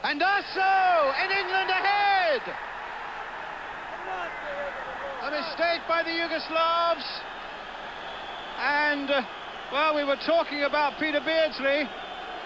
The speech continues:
not getting quite the goals that we want for England. But here, with less than four minutes gone, a mistake in the Yugoslav defence.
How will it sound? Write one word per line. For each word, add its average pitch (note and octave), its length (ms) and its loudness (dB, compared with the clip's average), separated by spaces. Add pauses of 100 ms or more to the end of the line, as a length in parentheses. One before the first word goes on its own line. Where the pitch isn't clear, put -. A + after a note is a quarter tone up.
(440)
not D4 280 0
getting D4+ 280 2
quite D4+ 280 2
the C4 120 2
goals D4+ 420 4
that C4+ 120 0
we C#4 100 -2
want D4+ 300 2
for C#4+ 100 0
England. C#4+ 460 2 (880)
But A#3 180 0
here, C#4+ 600 2 (100)
with C4+ 220 0
less C4 480 0
than D4+ 240 -2
four E4 220 6
minutes D4 360 0
gone, C#4+ 460 2 (1600)
a A#3 100 2
mistake D4 500 2
in D4+ 80 -2
the D4 80 -2
Yugoslav D4+ 680 2
defence. D4+ 500 2